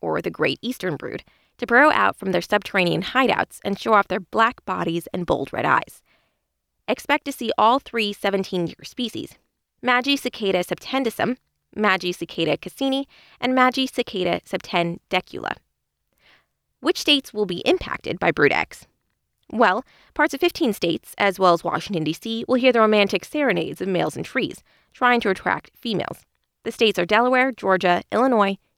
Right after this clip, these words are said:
Indiana, Kentucky, Maryland, Michigan, North Carolina, New Jersey, New York,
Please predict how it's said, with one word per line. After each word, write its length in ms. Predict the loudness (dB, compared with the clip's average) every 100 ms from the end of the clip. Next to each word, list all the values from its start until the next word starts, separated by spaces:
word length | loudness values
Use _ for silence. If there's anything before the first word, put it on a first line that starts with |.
| -4
Indiana, 500 | -2 2 2 2 -2 -6 _ -10
Kentucky, 540 | -4 -2 -4 -8 -10 -6
Maryland, 560 | 0 2 2 2 -2 -4
Michigan, 540 | -4 -4 -2 -2 -4 -6 _ _ -2
North 200 | -2 0
Carolina, 560 | 0 2 2 2 -2
New 180 | -4 -4
Jersey, 440 | -2 -2 -4 -8 -4
New 140 | 0
York, 360 | 2 2 0